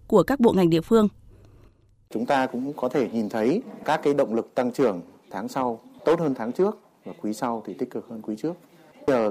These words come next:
Speaker 2: cái sự vào cuộc của toàn hệ thống chính trị, chúng ta cũng đã ứng phó cơ bản là thành công bối cảnh kinh tế vĩ mô toàn cầu đối với nước ta, từ lạm phát toàn cầu cho đến những các cái điều hành chính sách tài khóa tiền tệ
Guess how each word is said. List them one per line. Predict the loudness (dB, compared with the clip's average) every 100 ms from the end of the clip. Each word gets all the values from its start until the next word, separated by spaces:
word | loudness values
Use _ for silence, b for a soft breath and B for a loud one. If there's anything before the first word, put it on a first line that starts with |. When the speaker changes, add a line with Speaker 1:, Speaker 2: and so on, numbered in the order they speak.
| -2
Speaker 2:
cái | -8
sự | -8
vào | -4 -6
cuộc | -4 0 0 -2
của | -10
toàn | -4 -4
hệ | -4 -8
thống | -8 -8
chính | -6
trị, | -2 -2 -2 -10 -20 -14
chúng | -8
ta | -8
cũng | -8 -8
đã | -8
ứng | -6 -6
phó | -4 -2 -2 -2
cơ | -2 -2
bản | -4 -8 -14
là | -12
thành | -12 -6
công | -6 -4
bối | -2 0
cảnh | -2 -4
kinh | -4
tế | -2 -2
vĩ | -4
mô | -4 -4
toàn | -8 -4
cầu | -2 -2 -6 -16
đối | -10 -8 -8
với | -6 -6
nước | -6 -4
ta, | -2 -4 -8 -20 _
từ | 0 0 0 -4 -2
lạm | -2 -2
phát | -6 -4
toàn | -4 -4
cầu | -2 0 0 -2 -12 -20 _ -4
cho | -2
đến | 0 -2
những | -6 -6
các | -6
cái | -4
điều | 0 -2 -2
hành | -6 -4 -6 -6
chính | -6
sách | -4 -4 -6 _ _ -20 -4
tài | -4
khóa | -2 -6 -4
tiền | -6 -2
tệ | -2 -2